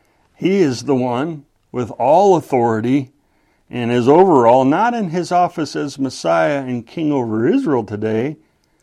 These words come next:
but as the head of the church, the body of Christ. Our Savior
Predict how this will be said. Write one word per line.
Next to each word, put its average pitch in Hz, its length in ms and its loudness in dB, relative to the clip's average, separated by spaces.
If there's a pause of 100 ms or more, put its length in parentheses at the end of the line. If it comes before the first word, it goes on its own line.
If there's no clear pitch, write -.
(180)
but 123 140 -4
as 123 240 -4
the 123 140 -12
head 107 500 -10 (180)
of 110 220 -12
the 113 80 -8
church, 113 460 -8
the 117 100 -14
body 107 320 -10
of 101 140 -16
Christ. 123 500 -12
Our 117 180 -6
Savior 127 800 -4